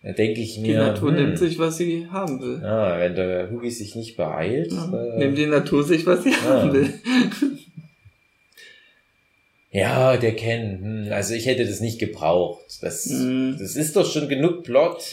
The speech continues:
Speaker 2: Weil die Welt in Barbie ist ja ein Matriarchat, oder?
Speaker 1: Ja.
Speaker 2: Oder ist das so gle-,
Speaker 1: Ja.
Speaker 2: gleichwertig Ding?
Speaker 1: Matriarchat, das ist ja grad der Witz, dass die Kens nur Statisten sind in der Welt der Barbies.
Speaker 2: Mhm, stimmt.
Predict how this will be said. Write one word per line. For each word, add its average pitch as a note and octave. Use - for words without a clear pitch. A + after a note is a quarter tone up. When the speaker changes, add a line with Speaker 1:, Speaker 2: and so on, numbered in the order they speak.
Speaker 2:
Weil C3
die C#3
Welt D3
in C3
Barbie D3+
ist F#3
ja F#3+
ein G3
Matriarchat, C3
oder? A#3
Speaker 1:
Ja. A#2
Speaker 2:
Oder C3+
ist C3+
das C#3+
so C#3+
gle-, -
Speaker 1:
Ja. A2
Speaker 2:
gleichwertig B2
Ding? A#2
Speaker 1:
Matriarchat, G2+
das F2+
ist G2+
ja G2+
grad F#2+
der F#2+
Witz, -
dass F2+
die -
Kens F#2+
nur G#2
Statisten G#2
sind F2+
in F#2+
der F2+
Welt F#2
der F2+
Barbies. F2+
Speaker 2:
Mhm, -
stimmt. B2